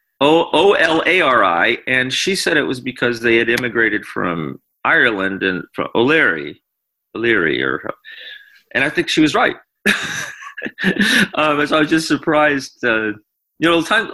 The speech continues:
sometimes these, these stories, you know, they get passed down and people don't have any concrete evidence, but it just goes from generation to generation, maybe for a couple hundred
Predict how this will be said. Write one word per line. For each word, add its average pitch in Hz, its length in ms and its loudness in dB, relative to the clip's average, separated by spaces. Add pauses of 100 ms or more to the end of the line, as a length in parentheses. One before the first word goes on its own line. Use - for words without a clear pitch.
sometimes 202 480 -2
these, 147 260 0
these 131 260 2
stories, 135 640 2
you 131 80 -6
know, 123 100 -4
they 120 120 0
get 123 180 -2
passed 139 340 -2
down 127 480 -2 (380)
and 117 100 -8
people 156 220 0
don't 127 160 0
have 123 240 0
any 110 280 0
concrete 139 500 -2
evidence, 131 500 -2
but 110 100 -4
it 117 80 -2
just 127 220 -2
goes 113 180 0
from 110 140 -6
generation 110 560 0
to - 80 -8
generation, 110 640 -2
maybe 98 240 -2
for 98 140 -6
a - 40 -4
couple 110 320 -6
hundred 101 240 -2